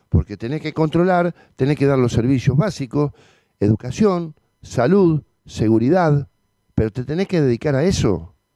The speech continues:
Los argentinos, lo dije anteriormente, no merecemos vivir como estamos viviendo. Hace veinte años que estamos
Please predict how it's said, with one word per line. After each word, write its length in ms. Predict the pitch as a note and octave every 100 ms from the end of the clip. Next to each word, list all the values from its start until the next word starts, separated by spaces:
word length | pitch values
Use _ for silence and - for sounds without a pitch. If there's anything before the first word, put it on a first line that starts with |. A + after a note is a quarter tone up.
| _ _ _ _ _ -
Los 340 | A2+ C3+ C#3
argentinos, 800 | D#3+ D3 F3+ D3+ A#2 G#2+ A2+ G#2 - _ _ _ _ _ _ _ _
lo 140 | - G#2+
dije 500 | C#3 C3+ A#2+ A#2 - -
anteriormente, 680 | G2+ A#2 A2+ A2 G2+ A2 -
no 400 | F3 A3+ C4+ -
merecemos 600 | C#3 C#3+ B2+ - A3+ G#3 A2+
vivir 360 | B2 F#3+ G#3 - _
como 200 | A#2 A2
estamos 320 | - G3 F3 A2
viviendo. 500 | C3 F3+ A#2 G2 - _ _ _
Hace 300 | F3 - C#3+
veinte 440 | F#3 A3+ E3+ E3
años 240 | G3 E3 A#2
que 100 | A2
estamos 500 | - G#2+ A2 G#2+